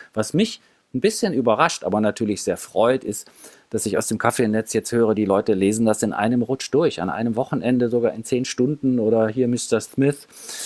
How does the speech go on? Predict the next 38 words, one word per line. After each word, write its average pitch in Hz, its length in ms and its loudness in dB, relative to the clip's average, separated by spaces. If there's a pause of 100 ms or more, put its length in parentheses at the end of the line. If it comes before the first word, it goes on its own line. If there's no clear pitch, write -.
(160)
sagt, - 320 -2
„Ich - 160 -4
hab - 120 -10
mir 123 100 2
das 113 160 2
Buch 127 240 -2
eingeteilt 117 580 0
wie 135 60 2
eine 127 120 2
gute 127 240 -2
Schokolade, 123 640 0
jeden 104 300 0
Tag - 180 -10
zehn 135 220 2
Seiten 123 380 -2
und 98 140 -4
war 98 140 0
todtraurig, 127 680 -2
als 120 140 -4
es 127 100 -6
zu - 120 -2
Ende 113 240 -4
war.“ 82 120 2
Das - 180 0
ist 135 140 -2
super, - 320 2
das, 95 260 -6
da 113 120 2
geht 135 180 -2
einem 131 140 0
das 131 160 0
Herz - 220 0
auf, - 380 -6
ne, 123 120 -2
wenn 95 100 -4
man 92 120 -2
das 82 200 -10
liest. 82 300 -10